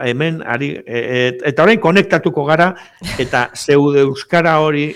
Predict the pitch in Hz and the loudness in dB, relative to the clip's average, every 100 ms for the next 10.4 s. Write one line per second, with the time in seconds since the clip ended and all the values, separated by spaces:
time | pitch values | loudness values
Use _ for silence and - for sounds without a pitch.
0 | - 104 98 - 123 107 92 120 110 87 | -12 -12 -10 -6 -6 -4 -2 0 -2 -2
1 | 127 170 - 175 143 - - _ _ _ | -6 -6 -4 -2 -4 -10 -18 _ _ _
2 | _ _ _ _ _ - 107 104 101 98 | _ _ _ _ _ -10 -8 -6 -6 -8
3 | 101 - _ _ _ _ _ _ - 101 | -10 -14 _ _ _ _ _ _ -10 -10
4 | - 90 90 98 - _ - - - _ | -8 -10 -8 -10 -16 _ -20 -20 -20 _
5 | _ _ _ _ _ _ _ _ - - | _ _ _ _ _ _ _ _ -20 -20
6 | - _ - 101 - - - _ - - | -20 _ -16 -14 -14 -18 -20 _ -14 -2
7 | 160 165 160 170 - - 190 180 165 151 | 0 0 -2 -8 -8 -8 -4 -4 -4 -2
8 | 165 156 - 226 180 143 135 208 190 - | 2 2 2 2 2 0 0 4 4 2
9 | 170 131 117 110 - - - 139 - 127 | -2 -2 -2 -4 -10 -16 -12 -10 -8 -10
10 | 143 147 185 | -10 -12 -14